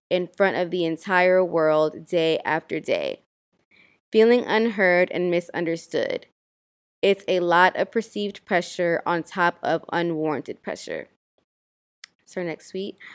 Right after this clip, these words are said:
"I've lost a lot of friends behind this disorder. My first love pretty much said,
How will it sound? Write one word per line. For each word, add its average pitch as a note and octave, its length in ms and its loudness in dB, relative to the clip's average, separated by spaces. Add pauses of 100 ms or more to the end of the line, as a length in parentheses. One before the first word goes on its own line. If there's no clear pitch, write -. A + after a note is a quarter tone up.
(1600)
"I've F#3+ 300 4
lost F#3 380 4
a A#3+ 40 2
lot A3+ 180 4
of A3+ 140 -2
friends F3+ 360 2
behind G3 500 0
this F3+ 160 -4
disorder. D3+ 600 -2
My D#3 180 -2
first G3 420 0
love F3+ 340 2
pretty A3 280 -4
much G3 240 -2
said, F3 520 0